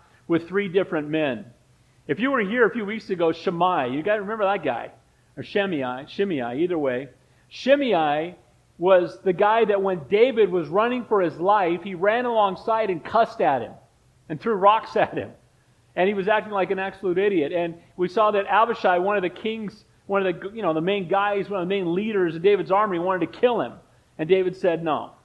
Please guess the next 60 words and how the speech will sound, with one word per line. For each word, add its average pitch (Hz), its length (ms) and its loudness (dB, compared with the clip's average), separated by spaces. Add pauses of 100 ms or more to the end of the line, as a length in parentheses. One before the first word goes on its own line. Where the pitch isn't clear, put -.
(600)
He 175 80 -6
said, 196 140 4
"I 202 80 4
got 196 160 4
other 185 180 4
problems, 131 420 2
basically. 139 340 -2
I 131 40 -2
got 170 120 -2
my 160 120 0
own 175 140 -2
son 175 240 -4
who 170 60 -4
wants 160 200 -4
to 160 80 -8
kill 160 220 -2
me. 156 100 -4
I'm 156 60 -6
not 156 120 -6
gonna 151 140 -4
worry 156 120 0
about 147 200 0
this 135 160 -8
guy, 151 240 0
you 135 60 -4 (340)
know, 147 100 2
cussing 170 460 0
at 151 160 -2
me 147 120 -6
and 139 120 -10
throwing 156 260 -2
rocks 151 340 0
at 131 160 -2
me." 131 100 -8
Well, 185 400 2 (240)
uh, 185 180 2
David 262 360 4
wins 262 260 0
the 226 60 -8
battle. 220 400 2
That's 185 240 -2
a 254 40 -6
problem 247 320 -2
for 202 280 -6 (140)
Shimei. 208 480 -4 (760)
And 156 120 -4
Shimei 220 360 0
is 185 100 -4
gonna 202 160 2
have 196 140 2
an 196 60 -10
interaction 202 460 -4
tonight 180 240 -6
with 156 160 -4
David. 208 280 0
And 151 100 -4
what 202 120 0
we're 202 80 -6
gonna 202 140 -2
see, 190 540 -8